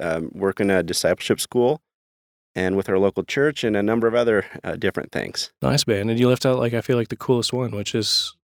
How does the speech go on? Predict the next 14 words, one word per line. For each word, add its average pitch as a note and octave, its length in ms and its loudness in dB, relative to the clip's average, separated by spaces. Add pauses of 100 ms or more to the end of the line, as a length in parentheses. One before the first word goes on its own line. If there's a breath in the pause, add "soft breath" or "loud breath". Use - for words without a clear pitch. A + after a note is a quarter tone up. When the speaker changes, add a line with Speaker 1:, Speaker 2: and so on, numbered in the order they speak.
(180)
Speaker 2:
the G2+ 80 -4
Speaker 1:
Uh, G2+ 60 2
Speaker 2:
surfing A2 480 2
one. F#2+ 100 -4
Speaker 1:
yeah, B2+ 280 6
I G2 100 4
also A#2 260 4
work A2 320 2
with G#2 120 2
a - 40 -4
group A2 240 0
called G2 240 4
Christian A2+ 300 -2
Surfers. C#3+ 640 2